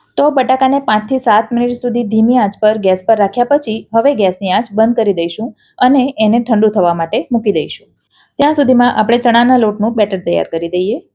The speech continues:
તો મેં સવા કપ જેટલો ચણાનો લોટ લીધો છે અને આ ઝીણો લોટ છે જેને આપણે બેસન કહીએ છીએ, એને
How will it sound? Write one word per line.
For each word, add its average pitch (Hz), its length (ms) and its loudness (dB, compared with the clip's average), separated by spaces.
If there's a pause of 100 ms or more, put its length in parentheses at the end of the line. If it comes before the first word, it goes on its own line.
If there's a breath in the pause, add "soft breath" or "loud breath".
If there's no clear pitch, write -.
(760 loud breath)
તો 269 80 2 (280)
મેં 247 140 2
સવા 240 260 2
કપ 262 180 2
જેટલો 240 240 2 (140)
ચણાનો 220 400 2
લોટ 214 180 -2
લીધો 226 260 2
છે 277 140 0 (120)
અને 226 200 2
આ 208 100 4 (140)
ઝીણો 208 320 4
લોટ 220 220 0
છે 262 100 0 (340)
જેને 214 160 0
આપણે 214 240 0
બેસન 214 320 0
કહીએ 214 280 0
છીએ, 240 140 -2 (640 loud breath)
એને 240 160 4